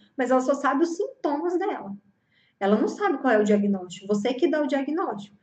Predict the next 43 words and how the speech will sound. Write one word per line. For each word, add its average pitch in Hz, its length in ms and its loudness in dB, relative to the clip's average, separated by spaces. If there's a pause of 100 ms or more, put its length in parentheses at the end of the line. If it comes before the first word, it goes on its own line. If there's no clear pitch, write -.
(280)
E 220 260 -4
você 240 280 0
não 262 120 2
vai 330 120 6
chamar 294 340 -2
a 277 40 0
atenção 269 400 -6
dela 247 220 0
com 269 140 -6
o 247 100 -4
diagnóstico, 233 680 -6
você 208 140 -4
vai 208 120 0
chamar 208 280 -6
a - 20 -2
atenção 220 460 -8
dela 220 220 -2
com 254 100 -8
as 247 100 -8
coisas 247 220 -8
que - 120 -6
ela 226 160 0
já 220 180 -4
sabe, 247 340 -8
com 247 60 -14
as 233 100 -12
coisas 220 200 -6
que - 80 -16
ela 220 180 -4
já 220 160 -6
sente, - 540 -14 (500)
tá? - 360 -4 (220)
Então, 294 300 0
pense 294 920 -2
no 254 120 -4
seu 254 680 0
público 202 480 0
na 202 120 2
hora 208 120 4
que - 80 -2
você 208 240 -4
for 214 160 -4
fazer. 196 360 -4